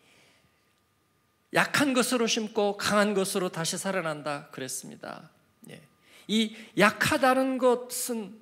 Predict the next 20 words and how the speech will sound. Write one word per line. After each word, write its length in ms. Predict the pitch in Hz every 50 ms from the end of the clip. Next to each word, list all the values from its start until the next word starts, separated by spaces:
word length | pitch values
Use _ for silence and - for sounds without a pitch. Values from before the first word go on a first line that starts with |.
| - -
뭐냐면요, 680 | 185 208 226 233 233 220 214 202 196 208 214 190 160 160 - - - _ _ _
이것도 580 | - 226 233 269 269 269 - 262 254 240 214 202
힘의 340 | - - - 320 339 349 339
문제입니다. 720 | 311 277 247 233 - 240 226 214 196 180 151 139 - - - -
힘의 240 | - 254 269 262 233
문제. 360 | 202 170 147 - - - - - - - - - -
변화시킬 720 | - - 208 269 294 311 311 302 - - - - 320 330 285
수 180 | - - 285
있는 300 | 269 254 254 254 240 247 - - -
힘이 300 | - - 311 320 320 269
없다는 420 | 202 - - - 247 240 240 240
거예요. 420 | 226 226 214 - - - - - - -
변화시킬 480 | - 190 202 190 190 190 - - 165 165
수 140 | - -
있는 120 | - - 175 -
힘이 160 | - 101 87
없다는 280 | - _ - - - - _
거예요. 600 | - _ _ _ _ _ _ _ _ - - -
예. 40 | - _ _ _ _ _ _ _ _ _ _ _ _ _ _ _ _ _ _ _ _ _ _ _ _ _ _ _ _ _ _ _ _ _ _ _ _ _ _ _ _ _ _ _ _ _ _ _ _ _ _ _ _ _ _ _ _ _ _ _ _ -
아이들이 800 | - 165 185 190 165 180 185 190 190 180 180 180 - - -